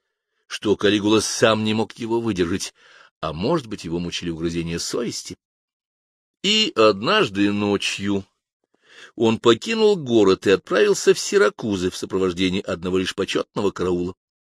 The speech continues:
Дел у него там не было никаких, он просто хотел отвлечься. Доехал он всего лишь до Мессины, где как раз началось небольшое извержение Этны.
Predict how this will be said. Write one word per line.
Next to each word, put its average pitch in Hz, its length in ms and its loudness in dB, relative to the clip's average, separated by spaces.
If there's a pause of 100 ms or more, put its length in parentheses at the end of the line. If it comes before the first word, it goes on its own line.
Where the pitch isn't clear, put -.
(400)
Дел 156 460 2
у 196 40 2
него 202 180 0
там 202 300 -4 (180)
не 101 300 0
было 101 180 2
никаких, 156 600 -10 (400)
он 92 140 -8
просто - 320 -4
хотел 98 380 -2
отвлечься. 107 800 -6 (1300)
Доехал 123 580 4
он 233 140 4
всего 220 240 -2
лишь 220 180 0
до 220 100 -4
Мессины, 101 840 -4
где 82 240 -4
как - 380 -2
раз 101 300 4
началось 90 420 -4
небольшое 98 480 -2
извержение 147 580 -4
Этны. 95 460 -4